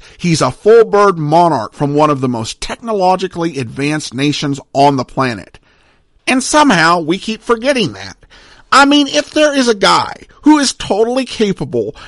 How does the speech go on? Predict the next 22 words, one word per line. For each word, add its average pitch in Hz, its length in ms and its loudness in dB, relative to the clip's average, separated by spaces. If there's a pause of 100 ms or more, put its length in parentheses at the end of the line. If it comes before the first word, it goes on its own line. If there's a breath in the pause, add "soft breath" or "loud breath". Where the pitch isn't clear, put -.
(140 loud breath)
of 175 200 2
hiding 185 540 -2
an 151 160 -4
amphibious 208 720 0
craft 139 560 -6
the 139 100 0
size 147 560 2
of 120 200 -6
the 120 80 -2
Jupiter 220 540 -2
two 147 480 -2 (360 loud breath)
in 143 160 0
the 160 200 -4
East 202 340 0 (120)
River, 165 540 2 (340 soft breath)
well, 165 360 4
a 160 60 0
guy 170 500 4
other 247 280 4
than 180 220 0
Prince 160 400 -4
Namor, 139 560 -4